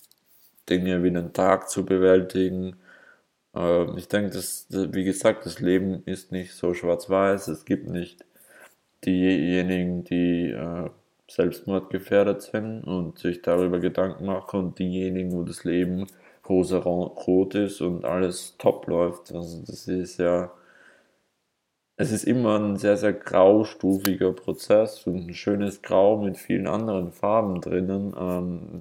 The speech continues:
das ist das Leben. Ich werd ganz kurz, wobei, wenn ich sag, ich werd irgendwas ganz kurz machen, ähm, werd ich mich wahrscheinlich darin verlieren wieder,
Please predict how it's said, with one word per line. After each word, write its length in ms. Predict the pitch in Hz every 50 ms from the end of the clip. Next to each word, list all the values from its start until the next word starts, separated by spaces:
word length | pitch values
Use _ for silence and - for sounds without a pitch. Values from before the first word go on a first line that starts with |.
| - -
das 220 | - 87 90 - 90
ist 220 | 87 - - -
das 180 | 87 - - -
Leben. 540 | 95 104 110 107 98 92 92 92 104 107 - _ _ _ _ _ _ _ _ _ _ _ _ _ - - _ _ _ _ - - - - - - - _ _ _ _ _ _ -
Ich 260 | 98 92 - - - 92
werd 520 | 95 98 98 98 98 - - - - - _ _ _ _ _ _ _ _ _ _ _ _ _ _ _ - -
ganz 640 | - 101 98 107 104 - - - - - - _ _ _ _ _ -
kurz, 760 | - - - 110 110 113 113 110 113 - - - - - - 110
wobei, 380 | 101 87 90 95 92 87 87
wenn 120 | 90 87 90
ich 140 | 90 90
sag, 200 | - 95 92 -
ich 140 | 90 87 -
werd 180 | 90 87 85 87
irgendwas 340 | 92 85 85 90 87 - -
ganz 260 | 92 90 87 87 -
kurz 320 | - - 98 95 - -
machen, 440 | 95 92 90 87 - - 95 92 87
ähm, 380 | 87 87 87 85 87 87 90 90
werd 180 | 90 90 -
ich 120 | 90 85 95
mich 200 | 87 87 - -
wahrscheinlich 400 | 92 - - 90 87 87 87 -
darin 320 | - 87 92 90 90 90
verlieren 460 | - - 87 92 95 101 104 98 98
wieder, 160 | 98 98 -